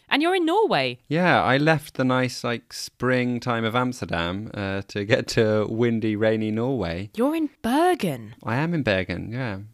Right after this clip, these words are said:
Speaker 2: I did at least bring an umbrella, which is good. And actually, I had a bit of an umbrella saga yesterday whilst I was travelling, um, because my bag got pulled out on security after the X-ray because they were suspicious of it because it had two umbrellas in it.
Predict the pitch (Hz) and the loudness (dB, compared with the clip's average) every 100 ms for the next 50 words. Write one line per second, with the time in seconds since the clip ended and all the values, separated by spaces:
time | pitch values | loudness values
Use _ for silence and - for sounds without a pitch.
0 | _ 127 180 220 185 160 170 151 135 123 | _ 2 4 4 4 2 2 2 4 4
1 | 120 95 90 147 - 110 104 - 92 101 | 4 4 -2 -6 -8 -8 -6 -2 -2 -2
2 | - _ _ _ _ 127 156 170 180 190 | -12 _ _ _ _ -2 0 2 2 2
3 | 175 139 147 143 139 131 123 - 160 165 | 2 2 2 4 6 6 4 2 0 0
4 | 127 92 90 - 95 92 92 95 - 110 | 0 -2 -4 -4 -4 -2 -4 -6 -8 -10
5 | 101 117 107 98 98 - - 95 92 92 | -6 -6 -4 -6 -6 -10 -8 -6 -6 -8
6 | - _ _ 123 123 113 117 113 123 127 | -12 _ _ -6 -4 0 0 0 0 2
7 | 139 139 - 92 - 127 113 113 107 95 | 0 0 -2 -4 -2 -2 0 2 2 0
8 | - 98 95 107 107 107 101 90 90 - | -2 -6 -4 -6 -2 -2 0 -2 -4 -2
9 | 101 98 - 87 87 95 - - _ - | 0 0 -2 -2 -2 -6 -14 -20 _ -6
10 | - 123 120 117 117 - 107 110 113 117 | -2 2 4 4 2 -2 -2 0 0 -2
11 | - 120 143 - 123 117 113 117 110 101 | -4 -8 -6 -6 -6 -4 -4 -4 -4 -4
12 | 113 107 - 117 107 107 104 104 110 131 | -4 -6 -2 0 2 2 0 0 -2 -4
13 | 147 247 - | -4 -6 -10